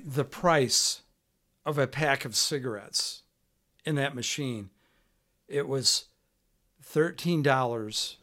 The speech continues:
and seventy-five cents for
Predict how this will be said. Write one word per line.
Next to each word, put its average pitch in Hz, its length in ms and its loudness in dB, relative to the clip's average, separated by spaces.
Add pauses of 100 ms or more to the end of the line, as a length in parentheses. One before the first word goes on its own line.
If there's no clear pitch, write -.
(420)
and 131 120 -4
seventy-five 120 960 -2
cents - 640 -4 (1300)
for - 100 -8